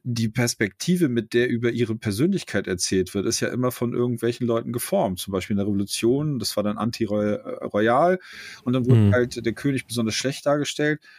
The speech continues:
Speaker 1: Er hat ja auch f-, ziemlich viel nachweisbaren Mist gemacht, aber ich wollte damit sagen, also
Speaker 2: Mhm.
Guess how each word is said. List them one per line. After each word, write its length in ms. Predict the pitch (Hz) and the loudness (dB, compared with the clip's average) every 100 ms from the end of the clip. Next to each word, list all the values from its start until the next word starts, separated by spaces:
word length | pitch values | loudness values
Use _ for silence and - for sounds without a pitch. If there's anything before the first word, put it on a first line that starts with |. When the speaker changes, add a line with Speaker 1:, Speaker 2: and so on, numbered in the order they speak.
| - _ _ _ _ _ | -20 _ _ _ _ _
Speaker 1:
Er 140 | 90 | -4
hat 140 | 117 - | -2 -2
ja 60 | 107 | -2
auch 60 | |
f-, 220 | - - | -4 -8
ziemlich 560 | - 127 120 104 - - 101 | -4 0 0 0 -4 -6 -6
viel 180 | - 101 | 0 2
nachweisbaren 560 | 117 165 147 - 147 | 2 4 0 2 2
Mist 200 | 151 - | 2 0
gemacht, 260 | 156 131 - | 0 -2 0
aber 100 | 113 | 0
ich 100 | 113 | 0
wollte 200 | 117 131 | 0 2
damit 180 | 123 110 | 0 0
sagen, 260 | 120 135 117 | 2 4 6
also 140 | |
Speaker 2:
Mhm. 40 | 101 | 6